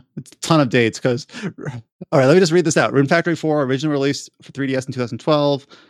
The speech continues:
two thousand thirteen in North America, two thousand fourteen in Europe, Special released in two thousand nineteen, and then the ports released for the Switch on the twentieth,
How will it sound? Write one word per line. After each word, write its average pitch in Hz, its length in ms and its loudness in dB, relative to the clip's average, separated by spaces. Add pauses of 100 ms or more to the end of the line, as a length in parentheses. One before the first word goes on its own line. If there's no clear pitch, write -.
(140)
two - 80 -2
thousand 120 120 -2
thirteen 123 260 0
in - 20 -4
North 117 160 -6
America, 139 360 2
two 127 60 -6
thousand 117 160 -4
fourteen 120 280 -4
in 113 60 -4
Europe, 143 300 0
Special 131 720 -2 (920)
released 127 400 0
in 123 100 -2
two 127 120 -8
thousand 113 420 -2
nineteen, 175 1000 -4 (420)
and 131 220 0
then 143 280 2
the 131 160 2
ports - 1600 -4 (140)
released 127 320 2
for 135 80 -2
the 123 100 0
Switch - 800 0
on 120 160 -2
the 113 120 -6
twentieth, 143 920 -2